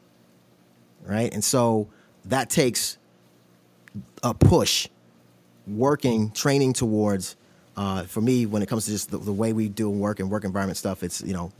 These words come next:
I use this main, my brain is the main muscle. We have to continue to work on that to make it stronger. And so in our process, we know that it takes,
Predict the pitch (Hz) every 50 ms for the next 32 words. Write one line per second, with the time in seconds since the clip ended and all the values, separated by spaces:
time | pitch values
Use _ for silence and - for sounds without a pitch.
0 | - - - 101 110 107 117 113 98 - 113 110 - - 113 110 107 104 95 -
1 | 101 101 95 92 107 113 110 107 107 95 92 98 98 95 104 104 104 101 104 107
2 | 107 - 95 92 - - - - - - - 101 98 - - - 104 101 - 113
3 | 104 101 95 95 104 101 - 104 98 95 95 98 95 - - 92 90 - - -
4 | - - 95 92 87 - 85 - - 117 110 98 87 95 - 117 98 90 - -
5 | - - - 98 107 131 151 160 160 - 123 104 104 - 107 98 - - 127 131
6 | 127 123 113 110 104 - - 131 113 107 - - -